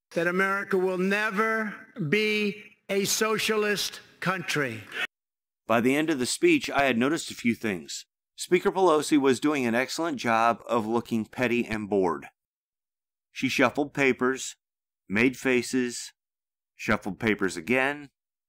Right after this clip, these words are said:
Speaker 2: shook her head. I don't know if it was deliberate or accidental on either Trump or Pelosi's parts, but she really looked ridiculous. Ocasio-Cortez kept the meme industry production levels up.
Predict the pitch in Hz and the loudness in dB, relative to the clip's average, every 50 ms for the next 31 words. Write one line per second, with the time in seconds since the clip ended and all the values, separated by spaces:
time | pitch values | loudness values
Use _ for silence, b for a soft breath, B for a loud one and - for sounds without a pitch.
0 | _ _ _ _ _ _ - - - 139 123 - 104 95 90 113 127 135 135 135 | _ _ _ _ _ _ -12 -6 -2 -2 0 0 0 -2 -2 0 2 2 2 2
1 | 135 120 131 - _ _ _ _ _ _ _ _ _ _ _ _ _ _ _ _ | 2 0 -4 -10 _ _ _ _ _ _ _ _ _ _ _ _ _ _ _ _
2 | _ _ _ _ _ _ _ _ _ _ _ - 120 127 143 160 160 143 143 143 | _ _ _ _ _ _ _ _ _ _ _ -2 0 2 2 2 2 4 4 6
3 | 143 131 - 135 127 110 113 113 104 - 110 107 113 120 135 156 156 131 123 123 | 4 4 4 2 2 4 2 2 0 0 0 0 2 2 0 0 0 2 2 2
4 | 123 123 123 - - 123 120 127 123 117 117 101 101 113 113 - - 110 110 107 | 2 0 -2 -4 -4 -2 -2 -2 -2 -2 0 0 0 -2 -2 -2 0 0 2 2
5 | 107 123 127 120 110 104 - - 135 139 135 135 113 - 135 127 131 135 143 135 | 4 4 4 4 2 2 2 0 -2 0 0 -2 -4 -2 0 2 2 2 0 0
6 | - 110 - - - 110 98 95 92 - - - _ _ 101 107 127 120 101 - | -4 -8 -8 -6 -2 0 0 0 -2 -4 -10 -16 _ _ -4 -2 -2 0 -2 -2
7 | - - 175 175 160 123 101 101 127 143 135 117 98 98 107 107 - - 95 90 | -6 -8 -8 -8 -8 -6 -2 0 0 2 2 2 2 2 0 -2 -4 -4 -6 -4
8 | 80 101 101 - - 87 67 52 - - - - - _ _ _ _ _ _ _ | -2 -2 -4 -4 -6 -10 -10 -10 -12 -14 -14 -14 -16 _ _ _ _ _ _ _
9 | _ _ _ _ _ _ _ _ _ _ _ _ _ _ _ - 110 113 - - | _ _ _ _ _ _ _ _ _ _ _ _ _ _ _ -4 -4 -2 2 4
10 | 131 135 135 135 156 156 - - 180 180 175 - 139 127 127 123 - - 135 127 | 4 4 4 4 0 0 2 2 0 0 2 2 2 2 2 0 0 -2 -2 -2
11 | - - 143 139 143 151 151 143 123 131 127 117 123 113 - - 120 120 113 - | 0 -2 -4 -2 -2 -4 -2 -2 0 0 0 0 -2 -4 -4 -2 0 0 0 0
12 | - 127 113 127 131 - - - 107 92 92 92 82 85 85 87 - - 95 92 | 0 -2 0 0 0 -2 -2 -4 -2 -2 -2 -2 -2 -4 -6 -8 -8 -6 -4 -4
13 | 76 - - - | -4 -6 -8 -16